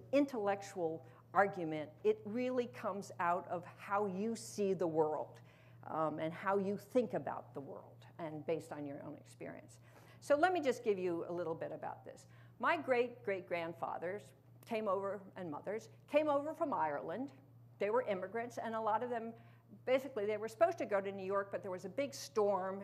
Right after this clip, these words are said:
and they ended up in Boston. They landed in Boston. They started, um, in the North End, and they, there were twenty-six people living in one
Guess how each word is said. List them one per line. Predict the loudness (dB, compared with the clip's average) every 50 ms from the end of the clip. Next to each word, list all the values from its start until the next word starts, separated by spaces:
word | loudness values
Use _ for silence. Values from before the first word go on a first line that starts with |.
| -8 -8
and | -6 -4 -4
they | -4 -4 -6 -6 -8
ended | -6 -4 -2 -2 -2
up | -2 -2 -4
in | -4
Boston. | -2 0 -2 -2 -2 -6 -12 -14 -16 -20 -20 -20 -20 -20 -20 -20 -20 -20 -20 -20 -20 -20 -20 -20 -20 -20 -20 -20 -10 -8
They | -6 -2
landed | 0 0 0 0 -2 -2 -2
in | 0 2
Boston. | 4 4 4 4 0 -2 -4 -4 -4 -4
They | -6 -8 -8
started, | -4 0 2 2 2 2 0 -4 -6 -12 -18 -20 -20 -20 -20 -20 -20 -20 -20 -12 -8
um, | -6 -6 -6 -6 -6 -8
in | -8 -8 -8 -8 -8
the | -6 -4
North | -2 -2 -2 -2 -2 0
End, | -2 0 0 0 -2 -4 -4
and | -2 0
they, | 0 0 0 -2 -4 -6 -6 -6 -10 -4
there | -2 0 2 2
were | 0 0 -4
twenty-six | -4 -8 0 2 4 4 4 2 -2 -4 0 0 0 0 0 -8
people | -6 -4 -4 -4 0 0 -2 2
living | 2 2 2 2 0 -2 -2
in | -2 -2 -2
one | 0 2 2 4 4 2